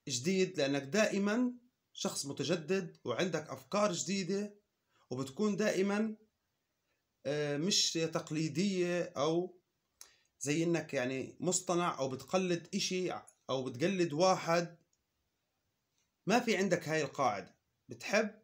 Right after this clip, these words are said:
الأفكار الجديدة واللي دائما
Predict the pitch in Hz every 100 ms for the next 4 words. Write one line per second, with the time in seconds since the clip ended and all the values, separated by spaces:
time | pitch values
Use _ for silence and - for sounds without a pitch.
0 | _ _ _ _ _ - 127 120 - 220
1 | 156 - - 151 131 151 190 180 214 254
2 | - _ _ _ _ _ _ _ _ _
3 | _ _ _ - 165 190 156 240 - 220
4 | 220 254 262